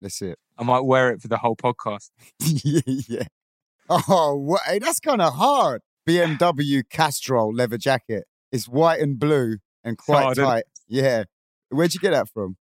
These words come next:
Speaker 2: It's my, uh, it's my girl's mum's old, uh, motorbike jacket.
Speaker 1: Wow, she's a biker.
Speaker 2: Apparently so, yeah.
Speaker 1: Nice. You kinda
Speaker 2: Yeah.
Speaker 1: look like, um,
Speaker 2: It's quite rigid,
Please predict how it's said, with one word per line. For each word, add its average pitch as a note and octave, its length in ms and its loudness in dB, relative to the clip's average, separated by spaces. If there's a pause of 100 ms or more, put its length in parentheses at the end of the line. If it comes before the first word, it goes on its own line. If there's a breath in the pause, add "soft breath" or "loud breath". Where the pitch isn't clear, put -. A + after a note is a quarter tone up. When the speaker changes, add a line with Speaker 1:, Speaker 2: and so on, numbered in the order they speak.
(100)
Speaker 2:
It's - 160 -14
my, B2+ 420 4
uh, A#2 40 0
it's - 160 -10
my C3 140 2
girl's C#3+ 380 2
mum's B2+ 760 -2
old, A#2 340 0
uh, G#2+ 420 0
motorbike A#2 560 -2
jacket. A2+ 420 -6 (340)
Speaker 1:
Wow, A2+ 500 2
she's A#2 200 -8
a A#2 60 -2
biker. B2 460 0 (120)
Speaker 2:
Apparently D3+ 640 -2
so, E3+ 240 -2
yeah. D#3 300 0
Speaker 1:
Nice. A2 640 -2 (160)
You A#2 80 -12
kinda D3+ 260 2
Speaker 2:
Yeah. C#3+ 140 2
Speaker 1:
look C3 60 -2
like, B2+ 260 0
um, A#2+ 320 -2
Speaker 2:
It's A2 100 -4
quite D3 200 0
rigid, C#3 440 0